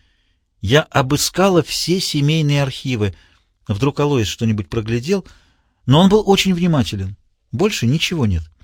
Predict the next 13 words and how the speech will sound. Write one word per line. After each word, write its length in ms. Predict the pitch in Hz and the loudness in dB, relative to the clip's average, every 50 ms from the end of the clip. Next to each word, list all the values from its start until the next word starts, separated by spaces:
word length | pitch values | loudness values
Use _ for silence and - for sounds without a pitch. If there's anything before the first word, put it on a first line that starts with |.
| - - _ _ _ _ _ _ _ _ _ _ _ _ _ _ _ - - _ _ _ _ - | -20 -20 _ _ _ _ _ _ _ _ _ _ _ _ _ _ _ -20 -20 _ _ _ _ -4
«Больше 640 | 87 82 76 - 139 156 - - - - - 151 151 | -4 0 2 2 2 2 2 -4 -8 -8 -6 -4 -2
ничего. 1160 | 151 117 101 113 120 - - - - 127 131 131 107 85 78 80 80 80 78 78 78 - - - _ _ _ _ _ _ _ _ _ _ _ _ _ _ _ _ _ _ _ _ | 0 0 0 0 0 -4 -8 -10 -6 -6 -6 -6 -6 -6 -4 -2 -2 -2 -4 -6 -8 -12 -18 -20 _ _ _ _ _ _ _ _ _ _ _ _ _ _ _ _ _ _ _ _
Местонахождение 1300 | 92 107 131 - - - 98 87 85 85 - 101 92 82 78 80 87 117 139 160 170 165 160 156 151 147 | 2 2 2 2 0 0 0 2 2 0 0 0 -2 -2 0 0 4 6 6 6 6 4 2 -2 -4 -4
Диогена, 800 | 135 143 147 151 147 139 127 135 143 139 139 135 131 131 131 - _ - | -2 2 2 2 2 2 0 -2 -2 -2 -2 -4 -4 -6 -10 -14 _ -6
его 280 | 92 90 90 95 98 | -4 -2 0 0 0
внешность, 1200 | 90 90 95 107 117 135 151 147 - - - - 64 64 64 - - - _ _ - - - - | 0 2 2 4 4 4 4 2 -2 -6 -10 -12 -10 -10 -12 -14 -16 -20 _ _ -20 -20 -14 -12
род 300 | - 98 104 120 120 98 | -6 -2 0 2 2 2
занятий, 800 | 90 85 104 107 110 107 113 131 143 156 143 - - 139 139 139 - _ _ _ _ _ _ _ _ _ _ _ _ _ _ _ _ _ | 2 2 4 4 4 4 4 4 4 2 0 -4 -8 -8 -8 -10 -12 _ _ _ _ _ _ _ _ _ _ _ _ _ _ _ _ _
даже 260 | - 117 147 143 147 | 4 4 6 6 6
преступления, 640 | - 160 165 - - 185 165 190 190 185 156 131 117 | 4 2 0 0 0 -2 0 0 2 4 4 4 2
которые 300 | 139 131 - 135 135 147 | 2 2 2 2 0 2
он 180 | 139 131 127 | 2 2 2
запланировал. 680 | 110 120 - - 139 135 123 101 82 78 73 71 69 71 | 2 0 -2 -2 -2 0 2 2 2 0 0 -4 -8 -14